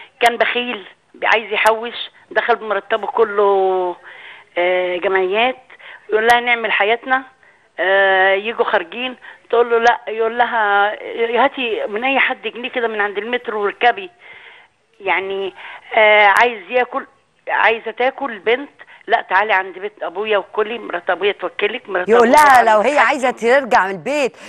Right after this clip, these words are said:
Speaker 2: يقول لها: "اشحتي من اي حد جنيه من على المترو واركبي".
Speaker 1: اما كان خدها مره يتفسحوا، ايوه،
Speaker 2: لا اله
Speaker 1: أيوة.
Speaker 2: الا الله.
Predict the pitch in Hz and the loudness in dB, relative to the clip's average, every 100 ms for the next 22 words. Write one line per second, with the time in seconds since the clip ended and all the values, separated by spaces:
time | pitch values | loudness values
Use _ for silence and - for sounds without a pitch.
0 | - 196 254 277 247 220 - 302 320 285 | -6 0 4 4 2 -4 -4 -2 -2 -4
1 | 233 285 277 294 226 233 226 311 359 220 | -4 -4 -2 -2 -4 -4 -2 0 0 0
2 | 233 277 - 254 220 - 349 480 494 _ | -2 -6 -4 -2 0 0 0 -2 -4 _
3 | _ 185 196 196 - 254 254 233 - 262 | _ -14 -6 -6 0 -2 -2 -8 -2 -2
4 | 254 214 226 254 240 208 208 208 214 208 | 0 -6 -2 -2 -2 0 2 0 -2 -14
5 | - 214 - 285 285 311 294 - - - | -12 -12 -2 -2 0 -2 -4 -14 -20 -20
6 | - _ _ _ _ _ _ _ _ _ | -20 _ _ _ _ _ _ _ _ _
7 | _ _ _ _ _ _ _ _ - 196 | _ _ _ _ _ _ _ _ -6 -4
8 | 196 180 170 - - - 190 180 185 180 | -4 -10 -16 -20 -20 -10 -8 -2 -2 -2
9 | 180 160 170 | -6 -10 -12